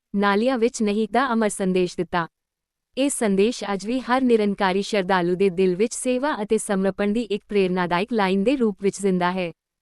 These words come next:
ਇਸ ਖੂਨਦਾਨ ਕੈਂਪ ਵਿੱਚ ਸਿਵਲ ਹਸਪਤਾਲ ਕਪੂਰਥਲਾ ਦੀ ਮਾਇਰ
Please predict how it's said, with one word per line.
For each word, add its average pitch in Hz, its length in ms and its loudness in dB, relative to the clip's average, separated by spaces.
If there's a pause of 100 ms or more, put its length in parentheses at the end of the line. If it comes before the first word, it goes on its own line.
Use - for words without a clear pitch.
(420)
ਇਸ 269 240 -2
ਖੂਨਦਾਨ 202 440 2
ਕੈਂਪ 196 340 -2
ਵਿੱਚ 220 160 0
ਸਿਵਲ 233 340 2
ਹਸਪਤਾਲ 214 560 -2
ਕਪੂਰਥਲਾ 190 640 -2
ਦੀ 226 120 -2
ਮਾਇਰ 214 380 0